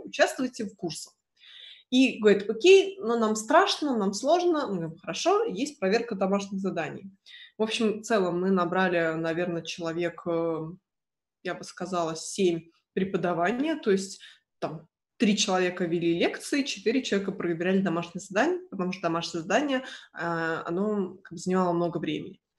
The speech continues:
И, э, у нас был чатик, где были все преподаватели, лекторы, были, ну, проверяющие лекторы, был куратор, были студенты. В принципе, туда задавались все вопросы,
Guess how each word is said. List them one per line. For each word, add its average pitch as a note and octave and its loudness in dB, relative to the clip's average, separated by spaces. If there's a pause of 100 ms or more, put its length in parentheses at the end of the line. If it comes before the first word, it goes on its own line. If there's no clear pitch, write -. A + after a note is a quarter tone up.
(340)
И, C#4 0
э, C4+ -2 (1300)
у G#3 0
нас G3 4
был F#3 2
чатик, A3+ 2
где A3 4
были F#3 2
все F#3+ -2
преподаватели, C#4+ 4
лекторы, C4+ 4
были, F3 -2
ну, G#3+ 0
проверяющие F3 -4
лекторы, D#4 0 (320)
был E3+ -2
куратор, A3+ 2
были E3+ -2
студенты. C4+ 0 (800)
В - -18
принципе, G3 4 (140)
туда G3 8
задавались F3+ 2
все - 0
вопросы, F4 4